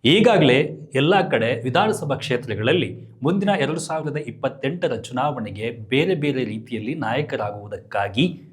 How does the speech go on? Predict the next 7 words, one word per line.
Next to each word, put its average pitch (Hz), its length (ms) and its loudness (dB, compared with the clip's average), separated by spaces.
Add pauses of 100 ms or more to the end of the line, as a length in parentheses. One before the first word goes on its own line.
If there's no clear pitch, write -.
(100)
ಸಾಕಷ್ಟು 151 540 0
ಜನ 104 240 -8
ಓಡಾಡ್ತಾ 104 580 -6
ಇದ್ದಾರೆ. 98 720 -4
ಅದರಲ್ಲೂ 170 580 6 (340)
ಇವತ್ತು 214 320 6
ನಾವು 151 480 4